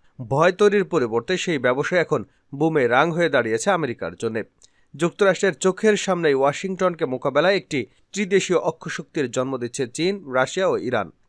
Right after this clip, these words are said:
ত্রিদেশীয় এই সহযোগিতাকে অনেক মার্কিন বিশ্লেষক বর্ণনা করেছেন শয়তানের অক্ষশক্তি হিসেবে।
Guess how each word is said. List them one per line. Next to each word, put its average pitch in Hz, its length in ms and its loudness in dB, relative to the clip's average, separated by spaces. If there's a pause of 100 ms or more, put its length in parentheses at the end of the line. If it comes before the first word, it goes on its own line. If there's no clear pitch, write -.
ত্রিদেশীয় 208 460 4
এই 165 120 2
সহযোগিতাকে 147 800 -2
অনেক 139 360 -2
মার্কিন 160 400 0
বিশ্লেষক 160 480 -6
বর্ণনা 127 320 0
করেছেন 123 420 -2 (240)
শয়তানের 165 520 2
অক্ষশক্তি 143 760 -6
হিসেবে। 107 340 -8